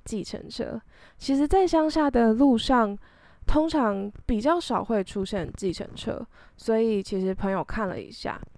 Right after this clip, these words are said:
那朋友看了一下就发现那台计程车上居然都是青苔，就是都，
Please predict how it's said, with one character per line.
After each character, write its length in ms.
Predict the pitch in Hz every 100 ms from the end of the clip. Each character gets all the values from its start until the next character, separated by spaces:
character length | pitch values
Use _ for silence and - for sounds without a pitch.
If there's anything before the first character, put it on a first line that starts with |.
| _ - - - -
那 120 | 370
朋 140 | 359 277
友 220 | 233 185
看 240 | - 311
了 100 | 269
一 40 | 214
下 200 | 254 220
就 140 | 233
发 320 | 220 220 196
现 380 | 208 214 - 233 _
那 160 | - 311
台 220 | 302 208
计 180 | 190 247
程 220 | 220 185
车 200 | 180 185
上 360 | 185 202 - 226
居 140 | - 262
然 200 | 202 190
都 160 | 190
是 160 | 185 190
青 380 | - - 165 190
苔， 400 | - 190 190 233 _ _ _ _ _ _ _ _ _
就 120 | -
是 140 | 311 311
都， 260 | - 285